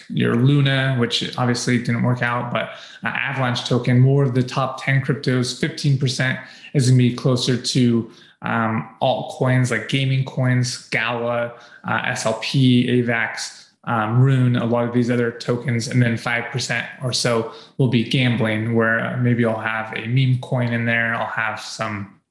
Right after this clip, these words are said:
just some gambling, um, moonshots, uh, where it's a very, very low percentage of your portfolio. And especially with a bull market, you have to think that everything kind of tracks Ethereum and, and mostly Bitcoin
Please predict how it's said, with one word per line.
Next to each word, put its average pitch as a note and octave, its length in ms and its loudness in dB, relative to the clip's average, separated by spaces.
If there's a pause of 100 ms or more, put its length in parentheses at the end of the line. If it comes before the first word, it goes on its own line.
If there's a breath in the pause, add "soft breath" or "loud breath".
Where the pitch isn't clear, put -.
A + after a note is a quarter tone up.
(560)
just D#3 220 0
some D3 160 4
gambling, A#2+ 540 -2
um, A#2 420 0
moonshots, A#2+ 640 0 (360 loud breath)
uh, A#2 280 0
where A#2+ 160 2
it's - 280 -6
a C3 100 2
very, C3+ 340 0
very B2 280 0
low B2 300 0
percentage A#2+ 500 -4
of A#2 160 -6
your A2 120 -6
portfolio. D#3+ 880 0 (320 loud breath)
And E3 200 -4
especially G#3+ 500 0
with F3+ 240 0
a D3 140 0
bull D3 240 0
market, D3 840 -4
you D#3+ 80 2
have D#3 80 -4
to D#3+ 60 0
think D3 300 0
that B2 220 0
everything C#3+ 420 2
kind C#3 240 -2
of E3 200 -4 (160)
tracks - 680 -6
Ethereum C3 440 2
and, A2+ 300 0
and A#2+ 260 2
mostly B2+ 280 2
Bitcoin A2+ 600 -6